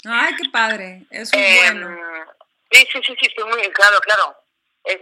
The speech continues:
Speaker 2: la cuestión es que el talento es el mismo, el talento, cuando uno tiene talento,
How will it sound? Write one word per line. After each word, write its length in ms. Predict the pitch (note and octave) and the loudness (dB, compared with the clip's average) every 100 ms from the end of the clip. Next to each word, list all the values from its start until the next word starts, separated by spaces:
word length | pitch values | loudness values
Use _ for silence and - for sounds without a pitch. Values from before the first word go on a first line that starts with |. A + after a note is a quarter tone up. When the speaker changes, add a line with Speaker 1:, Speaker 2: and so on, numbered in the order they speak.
| - | 2
Speaker 2:
la 120 | F#3+ | 2
cuestión 340 | F#3 F#3+ - C4+ | 2 -2 -4 -4
es 60 | C4+ | -2
que 100 | C4+ | -2
el 100 | G3+ | 0
talento 380 | - G3+ A#3+ C4+ | 0 -2 -2 -4
es 60 | G#3 | -4
el 60 | |
mismo, 360 | A#3 - E3+ D2+ | -8 -6 -8 -12
el 100 | - | -8
talento, 540 | E3+ F3+ F#3+ G3 G#3+ G3+ | 2 2 2 4 4 4
cuando 200 | F#3+ F#3+ | 2 2
uno 80 | A3 | 2
tiene 160 | A3+ | 2
talento, 380 | G3+ F#3 G3 A3+ | 0 0 0 4